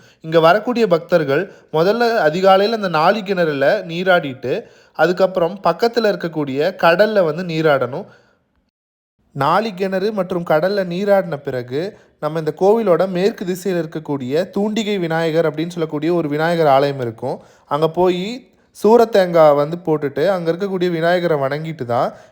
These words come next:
இங்க திருச்செந்தூர் கோவில்ல குடியிருக்கக்கூடிய அந்த செந்திலாண்டவரை நம்ம வணங்க போகணும். அதிகாலை நேரத்துல நம்ம போறதுனால நமக்கு வந்து விஸ்வரூப தரிசனம் கிடைக்கிறதுக்கும் வாய்ப்பு இருக்கு.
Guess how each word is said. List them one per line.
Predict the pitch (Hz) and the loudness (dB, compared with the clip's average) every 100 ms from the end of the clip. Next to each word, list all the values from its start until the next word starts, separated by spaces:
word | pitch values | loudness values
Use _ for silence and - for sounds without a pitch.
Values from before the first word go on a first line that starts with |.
| - | -12
இங்க | 160 165 165 156 - | -6 2 4 4 2
திருச்செந்தூர் | 185 214 226 202 190 | -2 0 0 0 0
கோவில்ல | 185 202 208 185 | 4 4 4 0
குடியிருக்கக்கூடிய | 180 165 160 160 147 139 131 | 0 -4 -4 -6 -4 -4 0
அந்த | 185 190 160 | 0 0 -4
செந்திலாண்டவரை | 165 165 190 175 165 151 135 156 | -4 0 2 2 2 2 4 2
நம்ம | 196 147 175 | 2 -2 -2
வணங்க | 147 139 139 | -2 -4 -6
போகணும். | 127 117 110 165 - _ _ _ _ _ _ _ _ _ _ | -4 -4 -6 -10 -14 _ _ _ _ _ _ _ _ _ _
அதிகாலை | 139 160 202 226 226 233 | -4 -2 0 2 2 -2
நேரத்துல | 214 202 202 202 | -8 -12 -10 -10
நம்ம | 196 170 160 | -8 -10 -4
போறதுனால | 170 180 180 151 143 175 | -2 -2 -6 -6 -4 -4
நமக்கு | 202 175 156 156 | -6 -10 -10 -10
வந்து | 160 202 | -8 -8
விஸ்வரூப | 175 175 208 220 208 196 | -8 -4 -2 -2 -2 -2
தரிசனம் | 175 170 175 170 | -2 -2 -8 -8
கிடைக்கிறதுக்கும் | 165 156 156 160 185 190 | -8 -8 -8 -8 -8 -4
வாய்ப்பு | 147 143 151 143 | -2 -2 -4 -8
இருக்கு. | 131 131 175 | -8 -4 -4